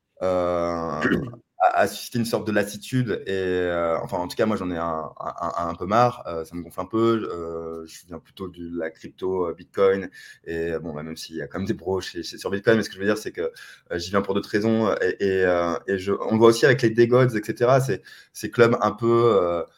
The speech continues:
euh, de, de garçons, euh, faut le dire, euh, qui, qui font la fête entre eux. Euh, je pense qu'aujourd'hui, on a un peu, euh,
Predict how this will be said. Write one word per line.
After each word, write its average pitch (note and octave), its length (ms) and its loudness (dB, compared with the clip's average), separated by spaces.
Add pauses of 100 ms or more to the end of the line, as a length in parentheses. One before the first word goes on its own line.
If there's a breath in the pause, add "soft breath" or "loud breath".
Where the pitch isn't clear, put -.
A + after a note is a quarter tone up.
(320 soft breath)
euh, E2 220 0
de, - 120 -8
de F#2 120 -4
garçons, C3+ 520 2
euh, G2+ 140 2
faut A2 140 0
le G#2 60 0
dire, A#2+ 300 4
euh, F#2 260 0
qui, F#2+ 260 -10
qui G2+ 100 -14
font A2 120 -2
la G#2+ 100 4
fête A#2+ 300 4
entre G#2 260 -4
eux. D#3 300 2
Euh, F#2 260 0
je F#2 100 -12
pense C#3 320 -2
qu'aujourd'hui, G2+ 560 -2
on A#2+ 100 2
a F#2+ 60 2
un G2 180 0
peu, C#3 140 2
euh, G2+ 300 2